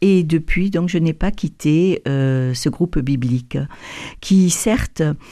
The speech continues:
euh, regroupait, euh, beaucoup de catholiques,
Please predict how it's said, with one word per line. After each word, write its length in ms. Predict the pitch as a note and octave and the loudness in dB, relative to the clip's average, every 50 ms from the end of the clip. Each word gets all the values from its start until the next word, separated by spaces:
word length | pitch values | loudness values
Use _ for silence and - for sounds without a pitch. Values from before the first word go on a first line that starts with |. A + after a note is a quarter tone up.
| - - - - | -20 -16 -8 -2
euh, 380 | - D#3 D3+ D3+ D3 D3 C#3+ D3 | 2 2 4 4 4 4 4 2
regroupait, 920 | C3+ C#3+ F3+ F3+ D#3+ D#3+ D#3+ F3 F3 - - - F3 E3 E3 E3 E3 - - | 2 2 2 2 0 0 0 0 0 2 4 4 4 4 4 2 2 0 0
euh, 300 | - C#3+ C#3+ C#3 C#3 C3+ | 0 2 2 4 2 2
beaucoup 360 | C3 C3 C#3 D3+ - - - D#3+ | 0 0 0 -2 0 0 0 2
de 420 | C3+ C#3 C3+ C3 C3 C3 C3 B2+ B2+ | 2 4 4 4 4 4 4 2 0
catholiques, 680 | - C#3+ - - D#3+ D#3 D#3 F3+ A3+ - - - E3+ | -2 -4 -2 0 0 0 0 0 -2 -4 -4 -4 -4